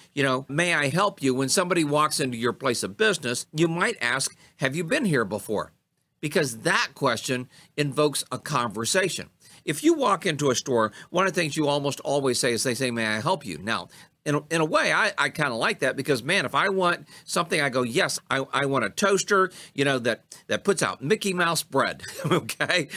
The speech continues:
And they go, "I'm sorry, we don't carry that." Well, then I'm good, I'm done. I don't need any more help, all right? And if they go, "Well, we have three kinds, you know, wonderful, show me where those are." Here's the thought process, though. In most cases,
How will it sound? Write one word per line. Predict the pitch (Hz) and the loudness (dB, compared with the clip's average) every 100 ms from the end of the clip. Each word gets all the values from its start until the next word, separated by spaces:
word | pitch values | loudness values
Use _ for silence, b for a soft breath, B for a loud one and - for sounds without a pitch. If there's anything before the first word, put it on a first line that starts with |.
| B | B
And | 151 | 0
they | 160 | 2
go, | 156 | 2
"I'm | 175 160 | 0 2
sorry, | 180 160 | 2 4
we | 156 | 2
don't | 143 | 2
carry | 233 220 127 | 2 2 2
that." | 87 | 0
Well, | 135 143 | 0 2
then | 165 | 2
I'm | 165 156 170 | 2 2 2
good, | 233 220 | 2 2
I'm | 135 131 | 0 0
done. | 226 180 92 B B | 2 2 -2 B B
I | 131 | 0
don't | 165 175 | 2 2
need | 185 | 4
any | 170 | 2
more | 156 139 | 4 2
help, | 127 92 - 107 | 2 0 -4 -2
all | 117 | 0
right? | 170 156 | 0 -2
And | 156 | -2
if | 156 | 0
they | 156 | 2
go, | 139 | 2
"Well, | 110 135 139 95 | 2 2 2 0
we | 98 | 0
have | 104 95 90 | 2 0 -2
three | 131 120 | -2 0
kinds, | 110 254 311 110 156 | 2 4 4 0 -2
you | 135 | 0
know, | 127 226 262 B | 2 0 -4 B
wonderful, | 120 143 302 339 202 127 101 | -2 2 4 4 0 -2 -4
show | - 170 196 | -2 0 2
me | 202 | 4
where | 196 202 | 4 4
those | 196 196 180 | 4 2 2
are." | 285 104 - - | 2 0 -2 -2
Here's | 202 311 | 2 2
the | 208 147 | 2 -2
thought | - 196 - | -2 -2 -2
process, | 127 107 - 101 - | -2 -2 -2 -2 0
though. | 101 87 B B B - | -2 -2 B B B -4
In | 156 170 | -2 0
most | 233 269 - | 0 0 0
cases, | - 220 208 - 107 | 0 0 2 0 -2